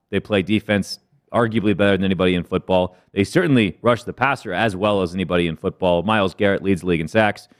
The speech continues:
Uh, he and Clowney are both top ten in pressures. I believe heavily in this team. I'd like to see more from Baker and Odell in terms of that kind of connection and chem-,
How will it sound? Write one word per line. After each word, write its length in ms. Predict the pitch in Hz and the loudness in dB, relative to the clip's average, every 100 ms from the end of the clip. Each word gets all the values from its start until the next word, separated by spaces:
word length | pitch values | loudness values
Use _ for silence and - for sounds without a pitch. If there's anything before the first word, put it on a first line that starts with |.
| _ - | _ -2
Uh, 140 | 92 | 0
he 160 | 107 113 | 2 2
and 100 | - | 2
Clowney 280 | 113 104 | 0 0
are 40 | 95 | 2
both 200 | 92 90 | 0 0
top 200 | 98 87 | -2 -2
ten 160 | 101 | -2
in 80 | 85 | -4
pressures. 560 | 71 117 107 110 98 - _ _ _ _ _ | 0 0 2 2 0 -2 _ _ _ _ _
I 60 | 113 | -2
believe 480 | 117 107 117 117 90 _ _ | 0 2 2 2 -2 _ _
heavily 520 | - 123 139 135 120 | -4 -2 0 -2 0
in 60 | 107 | 0
this 120 | 101 | -2
team. 160 | - 110 | -2 0
I'd 100 | 110 | 2
like 200 | 117 120 | 0 -2
to 80 | 120 | -6
see 200 | - 117 | 0 2
more 380 | 110 110 110 107 | 4 4 2 0
from 200 | 104 90 | -2 0
Baker 400 | 107 104 104 101 | 2 0 2 0
and 100 | 95 | 2
Odell 400 | 90 90 92 98 | 0 0 0 2
in 60 | 90 | -2
terms 200 | 95 85 | -4 -4
of 60 | |
that 140 | 85 - | -2 -2
kind 160 | 95 | -2
of 100 | 90 | -2
connection 360 | - 98 - 92 | -2 -2 -2 -6
and 80 | 82 | -4
chem-, 200 | 92 | -2